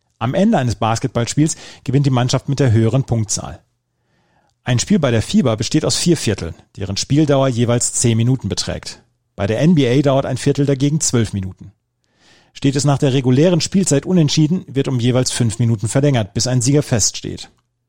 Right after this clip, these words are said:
Übrigens, die Basketballregeln können in den unterschiedlichen Ligen wie fiba, N B A oder N C A A leicht voneinander abweichen. Ein Verteidiger darf einen Angreifer im Ballbesitz nur in begrenztem Maße abwehren.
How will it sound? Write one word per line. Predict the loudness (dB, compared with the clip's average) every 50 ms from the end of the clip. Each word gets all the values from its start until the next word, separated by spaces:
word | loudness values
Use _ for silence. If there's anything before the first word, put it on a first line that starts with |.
| _ _ 0
Übrigens, | 0 2 2 0 -2 -4 -8 -12 -20 -20 -20 -18 -8 -4
die | -4 -2
Basketballregeln | 0 0 0 0 0 0 -4 -2 0 0 0 2 0 0 2 2 0 0
können | 2 0 0 0 0
in | 0 2
den | 0 0
unterschiedlichen | 2 2 2 2 2 2 2 -2 0 0 0 2 2 2 2
Ligen | 2 2 2 2 0
wie | 0 -2 -2
fiba, | -2 0 2 2 2 2 0 0 0
N | -2 -2 -2 0
B | 0 0 0
A | 0 0 0 0 0
oder | 0 0 0
N | 0 0 0
C | 2 2 0 0 0
A | 0 -2 -2
A | 0 0 0 2
leicht | 0 0 -2 -2 -4 -4
voneinander | -2 0 0 0 0 0 0 0 0 -2
abweichen. | -4 -6 -6 -8 -10 -10 -10 -12 -14 -18 -20 _ _ _ _ _ _ _ _ -6
Ein | -4 -4 -2
Verteidiger | -2 -2 0 2 2 2 4 2 2
darf | 2 0 0 -2 -2
einen | -6 -6 -6
Angreifer | -4 -2 -2 -2 0 0 0 0 2 0 0
im | 0 0 0
Ballbesitz | 0 0 0 0 0 0 0 0 2
nur | 2 4 4 4
in | 4 4
begrenztem | 2 0 0 0 0 0 0 0 0 0 0
Maße | 0 0 0 0 -2 -2 -4 -6
abwehren. | -8 -10 -8 -8 -8 -8 -8 -10